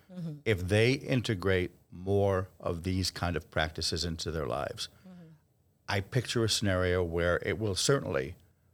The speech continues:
Speaker 2: reaffirm their heritage,
Speaker 1: Mm-hmm.
Speaker 2: give them racial pride.
Speaker 1: Right.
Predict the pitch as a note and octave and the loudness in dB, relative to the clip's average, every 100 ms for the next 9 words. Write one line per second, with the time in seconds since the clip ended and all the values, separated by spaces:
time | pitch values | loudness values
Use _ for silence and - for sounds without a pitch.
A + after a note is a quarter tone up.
0 | - G2 B2+ A#2 B2 A2+ G#2 E2+ F2+ E2 | -4 2 2 2 0 2 2 2 2 2
1 | D2 - G#2 - - - C4+ C4 A2 G#2+ | 0 -4 -6 -8 -10 -8 -6 0 2 2
2 | G2+ G#2 G2+ G2 F2+ - - G2+ A2+ - | 2 4 4 2 -2 -8 0 2 4 2
3 | E2+ - D#3 D3 B1 A1+ - - E3+ D#3 | 0 0 2 4 2 0 -4 -10 -8 -6
4 | G#2 | -8